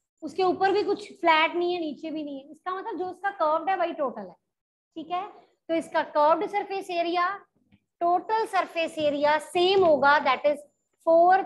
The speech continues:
pi r square। Next is volume, volume is four by three पाई आर क्यूब, four by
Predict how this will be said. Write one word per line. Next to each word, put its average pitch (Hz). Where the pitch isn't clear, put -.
pi 294
r 240
square। -
Next 320
is 370
volume, 294
volume 311
is 392
four 349
by 403
three 302
पाई 285
आर 269
क्यूब, 269
four 302
by 349